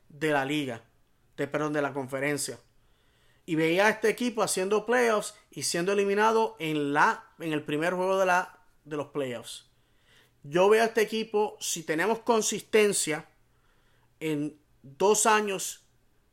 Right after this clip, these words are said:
contender para una Copa M L S. Pero necesitamos consistencia. Si usted jue-, si usted trabaja en una compañía donde usted ha estado con los mi-, con los mismos compañeros de trabajo por cuatro o cinco años, usted entiende que,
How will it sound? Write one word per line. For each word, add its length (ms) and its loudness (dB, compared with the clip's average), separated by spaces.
contender 800 0
para 220 2
una 200 0
Copa 340 0
M 320 -2
L 200 -4
S. 360 -14
Pero 200 0
necesitamos 760 -2
consistencia. 1000 -4
Si 140 -10
usted 520 2
jue-, 420 4
si 120 -6
usted 200 -2
trabaja 340 2
en 100 0
una 160 0
compañía 580 -2
donde 200 -4
usted 180 -6
ha 60 -6
estado 320 -4
con 100 -8
los 120 -6
mi-, 220 -6
con 220 -6
los 100 -4
mismos 240 -6
compañeros 460 -4
de 120 -4
trabajo 480 0
por 160 -6
cuatro 260 -2
o 20 -2
cinco 340 -2
años, 180 -2
usted 200 -8
entiende 640 -4
que, 400 -4